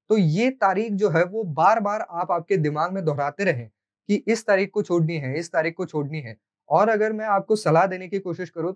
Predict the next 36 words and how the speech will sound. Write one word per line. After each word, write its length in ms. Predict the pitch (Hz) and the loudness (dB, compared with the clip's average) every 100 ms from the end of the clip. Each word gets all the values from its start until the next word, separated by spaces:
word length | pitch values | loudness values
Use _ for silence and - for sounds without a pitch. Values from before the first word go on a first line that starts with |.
| - | -2
तो 220 | 190 208 | 0 0
सलाह 460 | - 170 156 175 | 0 2 6 4
मैं 140 | 208 208 | 4 -2
आपको 260 | 190 - | -10 -2
यही 260 | 190 160 180 | 0 0 0
दूंगा 400 | 180 160 139 135 _ _ _ - | -2 -4 -4 -6 _ _ _ -4
कि 120 | 202 | -2
अगर 300 | 156 175 220 | 2 2 4
आपको 280 | 196 - 202 | 2 0 0
बीस 340 | 151 220 - | 2 0 0
तारीख 220 | 196 180 - | -2 -2 -6
को 80 | |
छोड़ना 320 | 190 160 160 160 | -6 -4 -6 -8
है 240 | 165 202 _ _ _ | -8 -10 _ _ _
तो 120 | 185 | 0
आप 300 | 214 175 190 | 2 4 2
जो 180 | 185 196 | 4 -2
है 180 | 139 170 | -2 -6
वो 420 | 170 196 226 262 _ _ _ _ | -6 0 0 -2 _ _ _ _
पाँच 320 | 180 196 240 - | 2 2 2 -4
छह 220 | 185 214 | -2 -2
तारीख 360 | 214 185 208 | 0 0 0
से 140 | - 196 | -2 -2
ही 200 | 202 233 170 | -2 -6 -8
अपना 280 | 147 190 | -10 -10
सिगरेट 500 | 214 - 160 175 214 - | -10 -6 -4 0 0 -2
पीने 260 | 185 196 | -8 -6
का 100 | 202 | -4
जो 100 | 190 | -6
प्रमाण 400 | 165 156 156 202 | -4 -4 0 0
है 140 | 185 190 | 0 -4
वो 100 | 214 | -8
कम 260 | - 180 | -6 -8
करते 260 | 170 170 165 | -6 -6 -6
चले 240 | 156 139 | -4 -2
जाइए। 300 | 127 117 113 | -2 -6 -12